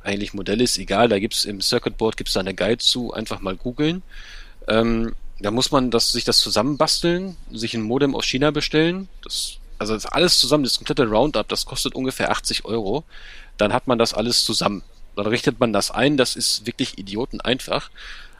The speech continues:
Und, äh, ähm, ja, dann brauchst du halt dann die Spiele noch. Eine, noch einen interessa-, also zu, zu den, zu den Games, die online unterstützt werden, das finde ich, muss man auch erwähnen, nebst, äh, Phantasy Star Online und Quake drei Arena, haben wir noch Sonic Adventure eins und zwei.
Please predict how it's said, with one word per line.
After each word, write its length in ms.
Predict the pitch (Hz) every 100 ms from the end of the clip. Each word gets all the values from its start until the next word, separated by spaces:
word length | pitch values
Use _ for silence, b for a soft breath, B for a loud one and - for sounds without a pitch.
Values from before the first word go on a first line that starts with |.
| B -
Und, 400 | 117 117 110 -
äh, 380 | 113 113 113 107
ähm, 600 | - 110 110 110 107 110 - - -
ja, 180 | 135 - - -
dann 340 | 92 107 113 104
brauchst 300 | 117 - 123
du 60 |
halt 160 | 120 123
dann 120 | 120
die 80 | 120
Spiele 340 | - 143 123
noch. 260 | 87 78 - B B 123
Eine, 420 | 110 110 113 - -
noch 240 | 135 147 170
einen 180 | 165
interessa-, 440 | - 147 143 - -
also 200 | 117 120
zu, 300 | - 131 120
zu 180 | - 120
den, 220 | 113 -
zu 100 | 113
den 140 | 110
Games, 460 | 101 143 208 - -
die 220 | 226 -
online 240 | 139 135
unterstützt 540 | 113 104 - 220 - -
werden, 280 | 95 117 156
das 160 | 110
finde 260 | - 135 120
ich, 80 | 131
muss 160 | 123
man 100 | 101
auch 180 | 110 147
erwähnen, 480 | 147 131 156 180 - -
nebst, 480 | 110 123 - - -
äh, 340 | 113 117 117
Phantasy 380 | 123 139 135 127
Star 240 | - 117
Online 360 | 110 147 156 151
und 320 | 117 117 - -
Quake 160 | 117
drei 240 | - 98 82
Arena, 440 | - 117 170 220 - B B B
haben 100 | 117
wir 120 | 127 131
noch 120 | 120
Sonic 320 | - 131 127
Adventure 440 | 101 110 151 -
eins 200 | 113 117
und 80 | 92
zwei. 460 | - - 98 170